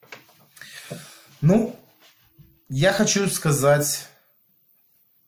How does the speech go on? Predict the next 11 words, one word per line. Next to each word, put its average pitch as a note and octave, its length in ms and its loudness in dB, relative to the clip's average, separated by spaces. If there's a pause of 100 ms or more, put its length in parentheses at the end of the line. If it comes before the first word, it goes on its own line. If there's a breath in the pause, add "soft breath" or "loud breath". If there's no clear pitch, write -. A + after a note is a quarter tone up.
примерно C3+ 460 0
ответить C#3+ 420 -2
так B2 180 -4
на A2+ 60 -6
этот G2 240 -10
вопрос. F2+ 460 -12 (840 loud breath)
На C#3 140 -4
самом F#3+ 320 2
деле, F3+ 500 2 (1040 loud breath)
в C3 100 -4
основном G#3 880 2